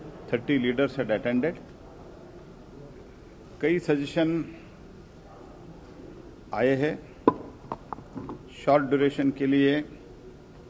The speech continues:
कॉलिंग अटेंशन के लिए और ज़ीरो आवर के लिए, ऐसे कुछ उनका डिमांड है। ज़ीरो आवर तो हम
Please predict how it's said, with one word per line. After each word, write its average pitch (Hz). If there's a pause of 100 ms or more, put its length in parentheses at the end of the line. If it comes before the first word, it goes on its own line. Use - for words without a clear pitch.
(960)
कॉलिंग 143
अटेंशन 135
के 127
लिए 131 (2250)
और 131 (2250)
ज़ीरो 143
आवर 131 (100)
के 131
लिए, 143
ऐसे 131
कुछ 147
उनका 135
डिमांड 123
है। 151
ज़ीरो 127
आवर 143
तो 147
हम 143